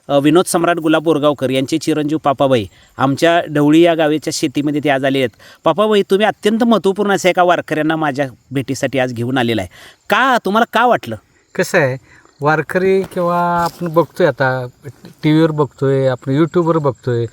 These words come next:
Speaker 2: माळकरी कीर्तनकार किती आलिशान गाड्यातनं जातात,
Speaker 1: हो.
Speaker 2: परंतु आम्ही बाबुराव बुवांना लहानपणापासून बघतोय.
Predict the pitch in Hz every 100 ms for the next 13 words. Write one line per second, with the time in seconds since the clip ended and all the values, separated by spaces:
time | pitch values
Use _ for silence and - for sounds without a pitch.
0 | - - 127 135 139 170 170 160 - 131
1 | 156 165 143 143 120 - _ - 170 214
2 | 220 170 180 208 208 185 175 175 170 170
3 | 156 123 110 - _ _ _ 170 175 170
4 | 190 185 185 175 160 170 175 160 151 151
5 | 151 151 135 156 156 156 147 - 147 127
6 | - 113